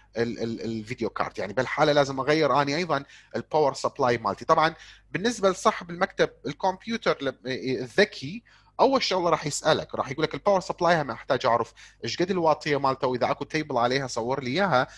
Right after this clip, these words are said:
لان مهم جدًا عندي حتى اقدر من انطيك الكارت الشاشه اقدر اقول لك انه راح يرهم،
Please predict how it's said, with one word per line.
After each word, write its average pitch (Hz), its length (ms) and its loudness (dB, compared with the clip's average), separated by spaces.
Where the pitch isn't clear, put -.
لان 117 180 -4
مهم 131 240 -6
جدًا 135 360 -2
عندي 117 320 -4
حتى - 300 -4
اقدر 147 360 -2
من 123 120 -6
انطيك 131 380 -4
الكارت 180 400 -2
الشاشه 175 560 0
اقدر 156 300 4
اقول 147 180 -2
لك - 160 -4
انه 117 200 -2
راح 117 220 -2
يرهم، 151 400 0